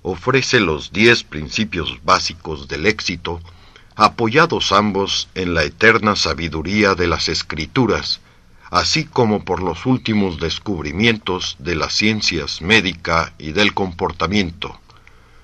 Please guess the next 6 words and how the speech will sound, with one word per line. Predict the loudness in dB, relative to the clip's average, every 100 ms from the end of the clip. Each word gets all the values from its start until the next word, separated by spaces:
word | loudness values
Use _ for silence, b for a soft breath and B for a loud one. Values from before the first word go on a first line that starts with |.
| b b b b b _ _
Puesto | -2 0 0 -2 -4
que | 0 4 4
estos | 2 -4 -4
diez | 0 0 0
principios | -10 -12 -6 -6 -6 -6 -8
son | -8 -2 -2 -2